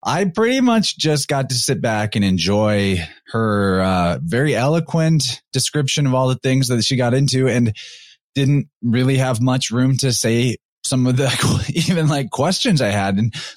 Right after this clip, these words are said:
this is not a complaint. It's actually the best kind of guest for a host, like,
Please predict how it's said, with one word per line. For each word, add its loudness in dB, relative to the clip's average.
this -2
is -4
not 0
a -2
complaint. -2
It's -4
actually -2
the -2
best -2
kind -2
of -2
guest -2
for 0
a -2
host, 0
like, -4